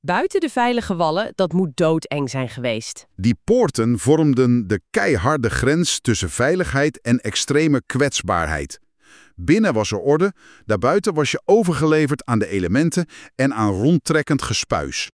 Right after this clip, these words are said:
Speaker 1: En die kwetsbaarheid werd natuurlijk extreem op de proef gesteld tijdens de Tachtigjarige Oorlog. In de stukken wordt heel specifiek het beleg van zestien zevenentwintig genoemd.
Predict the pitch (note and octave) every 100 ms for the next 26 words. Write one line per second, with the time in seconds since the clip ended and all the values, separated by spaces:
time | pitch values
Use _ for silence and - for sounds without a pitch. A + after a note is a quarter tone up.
0 | _ F#3+ E3 - F#3+ A3 F3+ F#3+ F#3 F3+
1 | D#3+ F3+ - F#3+ F3+ F3 - F3+ - -
2 | A3 A#3 C#4+ B3+ - D3+ E3+ - D4 -
3 | G#3 - F#3 F#3 - F3+ F3 D3 D#3+ -
4 | - - - D#3 D3+ D3 E3+ E3+ E3 A#2+
5 | G#2+ D2+ - _ _ _ _ _ G3 F#3
6 | - C#4 C#4 A#3+ G#3+ E3+ A#3+ C#4+ - A3
7 | - - A3+ A3+ D#3 E3+ G#3+ - F#3+ D#3+
8 | C3 G#3+ - G#3 F3 F3 D#3+ E3 D3+ -
9 | C#3+ - - C#3+ B2+ -